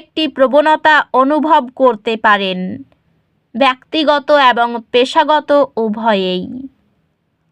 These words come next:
আর্থিক উন্নতি সম্ভব এবং আপনি সমৃদ্ধি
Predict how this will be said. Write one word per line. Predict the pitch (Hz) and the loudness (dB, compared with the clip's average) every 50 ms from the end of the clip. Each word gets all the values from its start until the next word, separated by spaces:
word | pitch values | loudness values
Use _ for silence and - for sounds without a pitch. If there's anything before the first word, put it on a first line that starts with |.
| _ _ | _ _
আর্থিক | - 277 294 311 311 311 - 427 427 - - | 0 0 0 0 -2 -2 -4 -4 -2 -2 -2
উন্নতি | 330 311 311 320 339 349 349 349 381 370 403 - - | -2 -2 0 0 0 0 0 0 0 -2 0 0 0
সম্ভব | 320 269 262 262 254 285 269 226 196 185 185 180 - - _ _ 262 262 | 2 2 2 2 0 0 2 2 0 0 -2 -6 -10 -16 _ _ -2 -2
এবং | 269 262 339 359 370 370 349 | 0 0 0 2 2 2 0
আপনি | 349 392 339 349 349 370 - - | 0 -2 -4 -6 -4 -4 -2 0
সমৃদ্ধি | 339 - - 262 262 311 - 254 247 240 330 | 0 0 2 0 0 -2 -2 -4 -2 -2 0